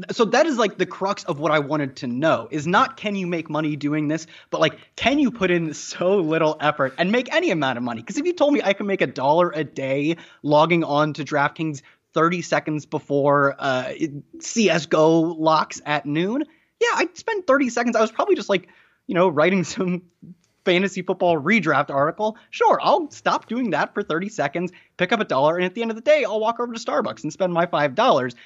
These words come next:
Now, I also wanna know, how could you scale that? So, yes, it is, that was kind of the crux of my question, is can you make any amount of money with a very small time investment? Can this just be this passive thing that I, you know,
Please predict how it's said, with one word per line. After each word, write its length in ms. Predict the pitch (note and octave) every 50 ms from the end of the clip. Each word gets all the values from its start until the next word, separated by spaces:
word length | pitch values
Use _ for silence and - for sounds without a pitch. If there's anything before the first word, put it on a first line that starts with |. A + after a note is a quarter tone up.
| - -
Now, 160 | G3 F#3+ F#3+
I 240 | E3 F3+ F3+ E3+ F3
also 240 | E3 F3+ F3 F#3+ F#3+
wanna 100 | F3+ F3+
know, 140 | F#3+ G3
how 180 | F3+ - E3 E3+
could 160 | - E3+ D#3
you 80 | E3 E3+
scale 320 | - - - A#3+ D4 A3+ C3
that? 200 | G#2 A2 - -
So, 160 | F#3+ F3 D#3+
yes, 240 | D3+ C#4 A#3+ D#3 - -
it 120 | F#3 G3
is, 200 | A3+ F#3+ D#3+ - _ _ _ _ _ _
that 160 | - F#3+ B3
was 100 | C4+ -
kind 160 | - G#3 F#3+
of 60 | F3
the 80 | D3 D#3
crux 380 | - - - E3+ E3+ - - -
of 180 | - D#3 C#3
my 160 | C#3 B2+ B2
question, 600 | A#2 - _ - C4 A#3+ - - - C#3 A#2 - - - - - _ _ _ -
is 180 | E3+ D#3 C3+ -
can 360 | _ - - G3+ A3 A3 G#3+
you 160 | G3+ G3+ F#3+
make 260 | F3+ F#3 F3+ F3+ - _ - _
any 260 | - A#3+ C#4+ D#4 C4+
amount 300 | G#3 E3+ D#3 C3+ C3+ B2+
of 60 | B2
money 340 | D3 D3 C3 C3+ C3+ C3 C3 - _ _ _
with 120 | - D#3+ -
a 80 | F#3 F3+
very 360 | D#3 C3 F3 F#3 G3 F#3 E3+
small 300 | - - F3+ E3+ D3+ C#3
time 260 | - - D3+ D#3+ D3
investment? 460 | C3 A#2+ A#2 A2+ A2+ - - A2 - -
Can 140 | F3 E3
this 180 | D3 G3 - G3
just 260 | - - G3 D#3+ C#3+
be 320 | D3 E3+ E3+ D#3+ D#3+ D#3 - - - - _ _
this 200 | C#3+ C#3+ C3 -
passive 420 | - D#3 D#3 E3+ F#3 F3 F#3 F3
thing 240 | - F3 E3+ D#3+ D#3+ C#3
that 80 | C#3 C3
I, 160 | C3 B2 B2
you 400 | A#2+ A#2+ A#2+ A#2+ A#2+ A#2+ B2 A#2+
know, 300 | A2+ A2 G#2+ A2 A2+ -